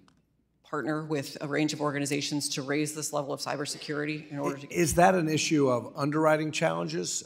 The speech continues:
Speaker 2: Um, is there, is there actuarial, uh, difficulties, uh, in that, or is it an affordability question for small, medium,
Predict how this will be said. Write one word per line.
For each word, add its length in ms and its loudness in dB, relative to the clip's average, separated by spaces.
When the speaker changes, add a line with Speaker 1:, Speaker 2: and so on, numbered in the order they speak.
Speaker 2:
Um, 420 -6
is 260 -4
there, 380 -6
is 220 -8
there 180 -12
actuarial, 840 -4
uh, 200 -6
difficulties, 1040 -2
uh, 240 -4
in 180 -2
that, 280 -2
or 200 6
is 140 4
it 120 0
an 100 -2
affordability 720 0
question 480 -6
for 240 -8
small, 280 -2
medium, 300 -6